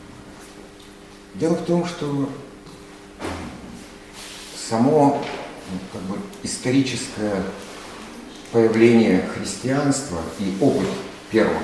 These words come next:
двух-трёх веков христианства, опыт <clears throat> страстотерпия и великомученичества в основном, да, это, конечно же, э, он задаёт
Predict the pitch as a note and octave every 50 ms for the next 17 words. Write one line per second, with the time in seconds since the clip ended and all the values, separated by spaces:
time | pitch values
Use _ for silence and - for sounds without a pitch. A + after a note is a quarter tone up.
0 | - - - - - - - F2+ F2+ F#2 F#2 - - - F#2+ F2+ - - - -
1 | - E2 - - F#2 - - - - - - - - A2+ B2 C#3 C#3+ - - -
2 | - F2+ F#2 - - - - - - - - - - - - F#2+ F#2+ F#2 F#2 F2+
3 | - - - - - - - - - - - F#2+ F2 E2 F2 - - - - -
4 | - - - - - - - - - - - - F2 - - - - F2+ - -
5 | G2 F#2 F#2 - - E2+ E2+ - - E2+ - F2 D#2+ - - F2+ F2 A2+ C#3 -
6 | B2 A#2+ A2 G#2 - - - - - F#2 F2+ F2+ - - F#2+ F#2+ F#2+ F#2 F2+ F2
7 | D#2+ D#2+ G#2+ A#2 A#2+ A2+ - - - F2 F#2 - - - - F#2+ A2 - - -
8 | - - F#2 F#2 - - - - - - - - - - - - - - - -
9 | - - - - - - - - - - - - - - - - - - - -
10 | - - - - - - - - - A2+ A#2+ C3+ - - F#2 F#2 F#2+ A2 A#2+ B2+